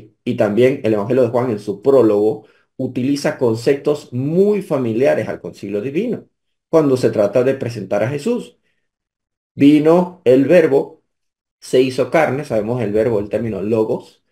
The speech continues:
eh, que es la palabra, es equivalente en hebreo a Dabar Yahvé, la palabra de Yahvé, y el Dabar Yahvé es precisamente un antropomorfismo de la deidad.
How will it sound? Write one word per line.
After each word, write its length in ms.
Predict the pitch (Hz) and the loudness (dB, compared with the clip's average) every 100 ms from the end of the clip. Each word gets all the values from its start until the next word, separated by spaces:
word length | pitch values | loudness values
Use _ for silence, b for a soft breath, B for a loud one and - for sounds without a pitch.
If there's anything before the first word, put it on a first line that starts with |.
| _ _ _ _ | _ _ _ _
eh, 600 | - 107 101 101 95 98 95 | -4 0 0 2 0 0 -4
que 100 | 104 | -6
es 60 | |
la 160 | 113 104 | -6 -2
palabra, 560 | 139 139 113 135 123 - | 0 0 0 -2 -6 -6
es 260 | 104 104 | -4 -4
equivalente 800 | 107 117 113 104 107 104 123 - | -8 -6 -2 -2 -2 -4 -6 -6
en 80 | 110 | -4
hebreo 420 | 110 98 107 110 - | -2 0 0 0 -2
a 120 | 101 | -8
Dabar 500 | 95 - 98 98 92 | -8 -6 -6 -6 -6
Yahvé, 420 | 98 92 156 - | -4 -2 -2 -4
la 100 | - | -10
palabra 340 | - 87 82 85 | -6 -6 -4 -6
de 120 | 87 | -4
Yahvé, 420 | 113 147 147 - | -2 -2 -2 -6
y 300 | - 185 - - | -8 -8 -10 -14
el 100 | 90 | -6
Dabar 280 | 85 90 90 | -4 -2 -2
Yahvé 440 | - - - - | -2 -2 -4 -8
es 200 | 101 98 | -8 -8
precisamente 680 | - 107 117 117 117 104 123 | -10 -10 -8 -6 -6 -6 -6
un 100 | 113 | -4
antropomorfismo 1000 | 113 113 110 - 95 90 - 120 113 104 | -4 -4 -4 -6 -8 -8 -8 -8 -6 -4
de 120 | 104 104 | 0 0
la 120 | 110 | 0
deidad. 440 | 127 - 214 - | -2 -4 -6 -8